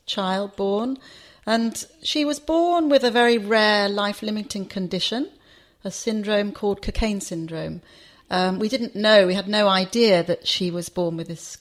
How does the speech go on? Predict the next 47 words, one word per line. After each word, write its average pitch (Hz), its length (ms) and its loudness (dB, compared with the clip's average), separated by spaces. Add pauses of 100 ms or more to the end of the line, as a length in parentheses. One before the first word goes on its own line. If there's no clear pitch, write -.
(120)
gonna 185 160 2
be 165 120 -4
born 156 200 -6
with 156 100 -8
this 156 120 -10
condition. 170 540 -6 (340)
So - 160 -4
it 226 80 2
was 214 160 0
a, 226 80 -2 (180)
a 208 80 -4
complete - 840 -6 (280)
surprise 185 1120 0
and 190 100 -6
a 180 60 -8
shock - 420 -2
when 165 140 0
she 160 160 -4
was 170 140 -6
born 165 260 -4
to 180 140 -8
see 196 320 -2
that - 180 -6
she 196 160 -2
was 196 320 2 (320)
a 202 60 -4
different 220 420 0
baby 175 240 0
to 185 140 -10
the 180 60 -6
baby 180 300 0
we 170 120 -2
were 170 60 -2
expecting. - 800 -8 (640)
Um, 185 540 2 (460)
but 214 220 -4
as 254 340 4
we 254 140 2
got 240 200 4
used 233 440 0
to 208 60 -4
her 196 120 0
condition, 196 640 0
we 185 140 -2
learned 214 480 4
to 202 100 -6
live 196 580 0